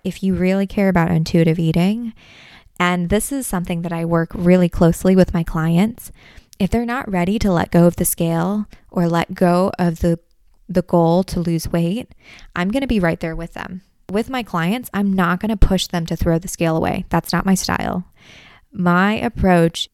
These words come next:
is to ask you on a daily, weekly basis, you know, how do you feel? Is the gamble, is looking at the scale worth the emotional turmoil? How do you feel about that situation?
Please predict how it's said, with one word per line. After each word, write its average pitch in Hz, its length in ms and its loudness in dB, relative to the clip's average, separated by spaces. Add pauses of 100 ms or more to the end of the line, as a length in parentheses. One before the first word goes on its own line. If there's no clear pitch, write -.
is 190 180 0
to - 120 -6
ask 240 300 -8
you 202 120 -2
on 185 140 -4
a 175 80 0
daily, 170 440 0
weekly 165 360 -2
basis, 180 600 -6
you 170 80 -6
know, 165 120 -6
how 220 320 -6
do 196 160 -6
you 196 260 -6
feel? - 500 -12 (840)
Is 220 240 0
the 247 100 -2
gamble, 190 680 -4
is 202 240 -6
looking 220 260 -4
at - 140 -8
the 175 80 0
scale 180 500 -2
worth 185 640 -2
the 170 380 -4
emotional 170 480 0
turmoil? 190 720 -4 (300)
How 190 180 -4
do 226 60 -6
you 214 120 -8
feel 208 300 -8
about 170 280 -6
that - 200 -10
situation? 185 920 -4